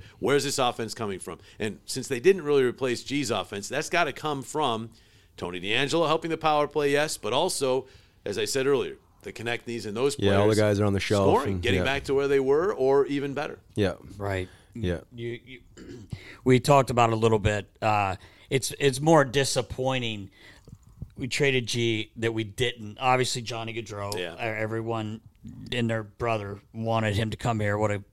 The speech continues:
Speaker 3: feel-good story would be, and, and plus, he's a hell of a hockey player. Um, but wasn't able to get done,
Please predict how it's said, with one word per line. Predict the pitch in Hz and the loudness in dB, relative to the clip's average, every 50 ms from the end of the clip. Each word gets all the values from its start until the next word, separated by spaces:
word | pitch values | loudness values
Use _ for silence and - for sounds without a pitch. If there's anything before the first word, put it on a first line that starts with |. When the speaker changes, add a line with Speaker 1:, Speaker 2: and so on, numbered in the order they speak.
| _ _ - | _ _ -8
Speaker 3:
feel-good | - 127 117 117 107 110 98 | -2 0 2 2 2 0 -2
story | - - - 135 127 120 117 113 | -2 -2 0 0 2 2 2 0
would | 107 107 101 | -2 -4 -6
be, | 101 117 113 113 113 113 | -6 -4 -2 -2 -2 -2
and, | 107 104 101 104 - - | -2 -4 -6 -10 -8 -6
and | 113 110 98 - | -6 -6 -4 -4
plus, | - 135 113 101 - - - - _ | -2 -2 -2 -4 -6 -10 -14 -16 _
he's | - 113 107 | -12 -10 -8
a | 104 90 - - | -8 -10 -12 -12
hell | - - 117 110 | -8 -4 -4 -2
of | 104 | -2
a | 98 | -4
hockey | 87 107 101 98 - - _ | -4 -4 -4 -6 -8 -10 _
player. | - 113 101 95 95 95 95 - - - - - - - - | -8 -6 -4 -4 -4 -6 -8 -10 -14 -18 -20 -20 -12 0 4
Um, | 120 113 117 110 107 101 - - - - - - | 4 6 6 4 2 -2 -6 -10 -18 -20 -18 4
but | - 117 123 127 120 - - | 6 6 6 6 4 -2 4
wasn't | 135 147 160 160 151 156 151 | 6 6 6 6 4 4 4
able | 147 139 131 | 4 4 2
to | 127 | 0
get | 123 127 120 113 101 | 0 0 -2 0 2
done, | - 139 135 127 120 110 107 | 4 4 4 4 4 2 -2